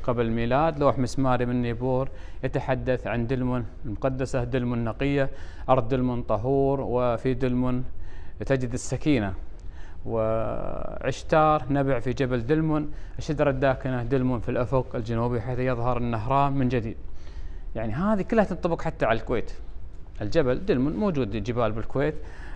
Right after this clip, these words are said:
ودلمون تتحدث عن السكينة موجودة، لكن ال-، ح-، م-، عند مصب النهر. أول ذكرنا نقطة مهمة في البداية أنها قرب أور، الآن ذكرت ثاني مرة أنها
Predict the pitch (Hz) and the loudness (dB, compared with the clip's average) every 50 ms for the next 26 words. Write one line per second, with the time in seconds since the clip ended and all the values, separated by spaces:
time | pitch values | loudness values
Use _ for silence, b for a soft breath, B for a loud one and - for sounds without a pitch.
0 | B B - 117 117 113 104 98 104 107 110 - - - - - 123 147 151 151 | B B -4 -2 -2 -2 -2 -2 -2 -2 -2 -4 -4 -4 -6 -2 0 0 2 2
1 | 139 135 131 - - - - - 151 139 143 123 107 120 131 123 - - 131 - | 2 0 -2 -4 -6 -6 -2 -2 0 0 0 0 2 0 0 0 0 0 0 0
2 | - 143 143 139 131 127 123 120 123 120 113 123 117 127 135 135 135 135 147 B | 2 2 2 2 2 0 -2 -2 -4 -4 -4 -2 0 0 0 0 -2 -2 -4 B
3 | B B B B B - 156 160 - - 185 185 170 143 - - - - 123 123 | B B B B B 0 0 0 0 0 0 0 0 -4 -6 -8 -8 -6 -4 -4
4 | 120 117 117 117 113 110 110 113 113 - 139 - - - - - - - - - | -2 -2 -2 -2 -2 -2 -4 -4 -6 -4 -4 -4 -4 -6 -6 -6 -8 -6 -6 -6
5 | - 143 131 147 - - 160 208 220 202 190 170 160 147 - 170 135 120 131 120 | -4 -2 -2 -2 0 2 2 4 4 4 4 2 2 2 0 -2 0 2 0 2
6 | 127 127 113 101 98 - - - - - - - - - - - - - - - | 2 2 2 0 -2 -2 -4 -6 -6 -6 -4 -4 -4 -4 -6 -8 -8 -6 -2 0
7 | 131 139 143 139 139 - - 170 156 156 147 143 135 147 170 - - 151 139 131 | 2 4 4 2 2 2 0 2 2 4 2 4 4 2 2 2 2 2 2 2
8 | 123 156 165 147 143 135 - B B B B B - 117 113 117 113 143 151 151 | 2 2 2 0 0 -2 -4 B B B B B -4 -2 -2 -2 0 2 2 2
9 | 151 156 160 160 - B B B B 143 156 160 147 147 - 160 151 127 - 80 | 2 0 0 -2 -4 B B B B 2 4 4 2 2 2 0 0 0 0 -4
10 | 117 98 - - 110 127 143 170 170 165 175 165 - 180 170 170 - 180 165 165 | -4 -4 -4 -4 0 2 2 2 2 2 2 2 4 2 2 2 2 0 0 2
11 | 170 170 170 160 127 131 143 135 131 123 | 0 0 0 -2 0 0 0 0 0 -2